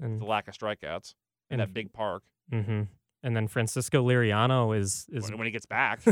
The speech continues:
Speaker 1: <laughs> Yeah.
Speaker 2: 'Cause he's out for a while. Daniel Norris, great story there. I, I, I'm actually kind of a Daniel Norris fan. Jake, here's why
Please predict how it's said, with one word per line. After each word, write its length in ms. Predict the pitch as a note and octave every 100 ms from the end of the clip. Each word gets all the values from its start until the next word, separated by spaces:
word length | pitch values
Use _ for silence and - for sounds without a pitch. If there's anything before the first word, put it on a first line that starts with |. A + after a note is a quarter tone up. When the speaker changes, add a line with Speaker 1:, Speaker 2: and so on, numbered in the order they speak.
| -
Speaker 1:
<laughs> 180 | A3 -
Yeah. 280 | E3 A#2 F#2+ - - _ _ -
Speaker 2:
'Cause 80 |
he's 140 | B2+ E3
out 180 | A2 G2+
for 120 | G#2
a 60 | E2+
while. 340 | F2 F#2+ A#2
Daniel 280 | A#2 B2 A#2+
Norris, 560 | A2 B2 D3 D#3 - - A2 G#2+
great 200 | C3 C3
story 320 | - C3 B2+
there. 100 | B2
I, 240 | C3 C#3+ C#3
I, 120 | C#3+
I'm 220 | C3+ D3+
actually 220 | D#3+ - C#3+
kind 120 | C3+
of 60 |
a 40 | A2+
Daniel 220 | A2+ A2
Norris 220 | G2+ G#2+
fan. 220 | - A#2 A2+ _ _ _
Jake, 260 | D#3 F#3+ E3+
here's 280 | A#3+ C4+ G3+
why 520 | E3+ E3 D#3 C#3+